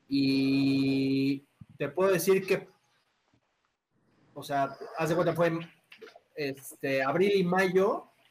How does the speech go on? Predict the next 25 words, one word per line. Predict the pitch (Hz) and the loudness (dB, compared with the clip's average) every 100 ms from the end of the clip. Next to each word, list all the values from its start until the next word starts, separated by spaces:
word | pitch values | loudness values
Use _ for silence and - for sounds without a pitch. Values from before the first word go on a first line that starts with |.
| _ | _
empecé | 156 139 151 147 - 185 202 220 - - _ _ _ _ _ _ - | -10 -4 -4 -2 0 0 0 -2 -10 -20 _ _ _ _ _ _ -12
el | 139 139 | -6 -2
dos | 180 190 | 0 2
de | 202 | 0
junio | - 196 196 196 208 247 | 2 0 2 2 2 0
en | 151 | -4
el | 139 | -4
Gran | 151 151 | -4 -4
Fondo | 165 151 143 135 | -6 -4 -4 -2
de | 127 127 | -2 -2
Brove, | 139 160 175 226 - _ _ _ _ _ - | 0 2 0 -2 -8 _ _ _ _ _ -10
y | 139 | -4
para | 147 151 151 | 0 0 0
octubre | 151 - 214 226 226 226 254 403 - _ _ _ _ _ _ _ _ _ _ 135 | -2 -2 0 2 4 4 2 -2 -12 _ _ _ _ _ _ _ _ _ _ -6
ya | 160 | -4
estaba | 165 - 175 175 170 | -4 -2 0 2 2
en | 160 | 2
el | 143 | -4
mismo | 147 160 _ 175 | -6 -8 _ -10
nivel | 156 143 165 262 427 - _ _ | -6 -2 -2 -4 -8 -14 _ _
en | 147 139 | -10 -6
el | 131 | -6
que | 131 | -8
estaba | 131 - 147 147 147 | -10 -4 -2 0 -2
antes, | 143 113 - - | -6 -10 -16 -20